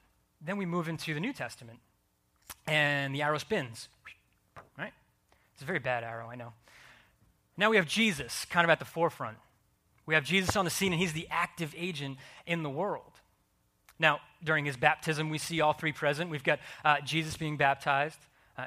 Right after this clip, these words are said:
God speaking, "This is my son with whom I'm well pleased," and the Holy Spirit descending like a dove. So we have all three,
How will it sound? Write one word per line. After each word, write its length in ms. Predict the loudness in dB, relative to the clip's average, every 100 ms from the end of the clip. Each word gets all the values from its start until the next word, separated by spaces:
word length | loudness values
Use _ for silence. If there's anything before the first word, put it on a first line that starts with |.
| -4
God 220 | 0 0
speaking, 440 | -2 -8 -6 -8 -8
"This 120 | -10
is 100 | -6
my 140 | -6
son 280 | -6 -8 -8
with 120 | -12
whom 160 | -12 -10
I'm 140 | -8
well 160 | -8 -12
pleased," 320 | -12 -14 -10
and 80 | -8
the 60 | -6
Holy 160 | -6
Spirit 400 | -6 -4 -4 -6
descending 420 | -12 -6 -6 -4
like 160 | -4 -4
a 60 | 2
dove. 200 | 2 2
So 140 | -4
we 80 | 0
have 220 | 2 2
all 100 | 2
three, 400 | -2 -8 -8